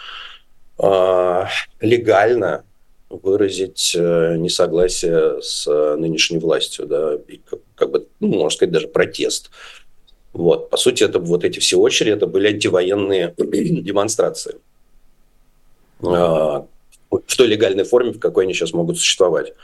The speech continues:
А, и там очень много было молодых ребят, и я с ними разговаривал, и они говорили все мне, что, конечно же, они служили, следили за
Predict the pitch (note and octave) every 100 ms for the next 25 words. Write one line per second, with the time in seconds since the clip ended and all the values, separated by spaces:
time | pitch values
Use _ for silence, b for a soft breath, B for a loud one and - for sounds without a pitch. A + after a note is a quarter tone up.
0 | B B B B B - - D#2+ E2 D#2+
1 | E2+ A#2+ C#3 - B2 G#2 F2+ F#2 F2+ F2+
2 | E2+ F2+ F2+ F2 E2+ D2 - E2+ F2 G2
3 | F#2 E2+ F2 F2+ F#2 G#2 F2+ E2 E2 E2+
4 | E2+ D#2+ F2+ F2+ F2+ - F2+ F2 - -
5 | E2 D#2+ D#2 D2+ D2 D2 E2 F2+ F2+ E2
6 | E2+ E2 E2+ E2+ E2+ E2+ E2+ E2+ - -
7 | F2+ F#2 F2+ F#2 F2+ E2 D#2 E2 D#2+ D#2